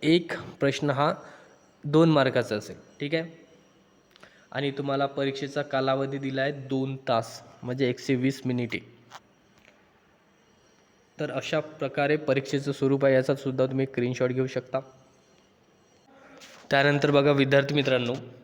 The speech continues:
परीक्षेमध्ये काय विचारण्यात येणार आहे, आपण कोणकोणत्या टॉपिकवर प्रश्न येणार आहे ते बघितलं. त्याच्यानंतर आता बघा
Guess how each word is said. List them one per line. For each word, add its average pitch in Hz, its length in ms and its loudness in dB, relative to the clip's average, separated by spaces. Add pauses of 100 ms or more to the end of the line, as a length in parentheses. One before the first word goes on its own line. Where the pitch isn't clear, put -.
(1500)
परीक्षेमध्ये 151 580 2
काय 147 320 2
विचारण्यात 147 480 2
येणार 139 260 4
आहे, 139 220 4
आपण 135 220 0 (320)
कोणकोणत्या 143 460 2 (100)
टॉपिकवर 139 480 2
प्रश्न 143 280 0
येणार 143 260 2
आहे 143 160 4
ते 156 40 2
बघितलं. 135 500 0 (320)
त्याच्यानंतर 147 440 -4
आता 143 260 0
बघा 135 420 -4